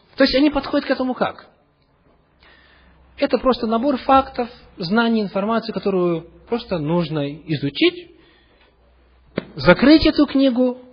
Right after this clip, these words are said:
и пойти дальше. Потому что я ищу только мудрость. Меня не интересуют чудеса, Божья сила, Божьи действия.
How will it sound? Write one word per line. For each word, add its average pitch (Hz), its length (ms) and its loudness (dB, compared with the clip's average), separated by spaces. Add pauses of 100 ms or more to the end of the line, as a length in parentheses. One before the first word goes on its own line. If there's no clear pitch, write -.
(1400)
и 262 80 -4
пойти 262 260 -2
дальше. 185 540 -4 (1200)
Потому 208 180 0
что 226 100 -6
я 233 140 0
ищу 226 220 -2
только 240 400 -4
мудрость. 214 760 -6 (520)
Меня 180 200 -6
не 185 200 -4
интересуют 127 500 -8
чудеса, 139 680 -8
Божья 127 420 -8
сила, 180 420 -10
Божьи 123 400 -8
действия. 143 640 -8